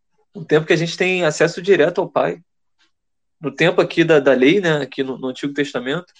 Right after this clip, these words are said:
as pessoas, elas tinham que recorrer a um sacerdote, sabe? As pessoas tinham que recorrer a um líder pra eles terem acesso ali a Deus, tinham que fazer sacrifícios ali pra ter acesso ao perdão. E a gente vive aqui numa vida de facilidade, digamos assim, sabe? A gente tem acesso direto.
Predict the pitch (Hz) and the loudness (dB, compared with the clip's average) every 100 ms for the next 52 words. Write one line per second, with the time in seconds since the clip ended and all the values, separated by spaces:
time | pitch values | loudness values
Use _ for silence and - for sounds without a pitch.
0 | _ _ _ - 156 - - 147 165 165 | _ _ _ -12 -2 0 2 2 2 0
1 | 170 180 175 180 160 175 - - 180 156 | -2 0 2 2 2 0 -2 -4 -2 0
2 | 180 180 - 135 120 - 139 135 160 165 | 2 2 -2 -4 -4 -6 -6 -4 -6 -4
3 | 147 147 147 160 156 123 185 127 147 _ | -2 2 4 4 0 -2 -2 -4 -8 _
4 | _ _ _ - 131 147 - 165 180 - | _ _ _ -2 2 2 2 2 2 4
5 | 151 160 170 160 123 143 160 139 135 131 | 2 2 2 2 2 0 0 -6 -4 -4
6 | 139 165 156 147 - 160 160 139 135 139 | -2 -4 -6 -8 -4 -6 0 2 2 2
7 | 131 131 135 139 147 143 131 120 131 165 | 0 0 0 -2 -2 0 0 0 -2 -4
8 | _ _ _ _ _ _ _ _ 139 165 | _ _ _ _ _ _ _ _ 2 4
9 | 175 185 185 175 190 185 196 202 170 190 | 6 2 -2 0 2 0 0 0 -2 -2
10 | 208 202 - 196 214 208 175 202 175 143 | -4 -4 -4 -4 -4 2 4 2 -2 -4
11 | 156 160 143 147 160 156 151 139 - 160 | -4 -4 -6 -6 -8 -6 -4 -4 -4 -2
12 | 165 165 175 175 131 - | -4 -4 -2 0 0 -2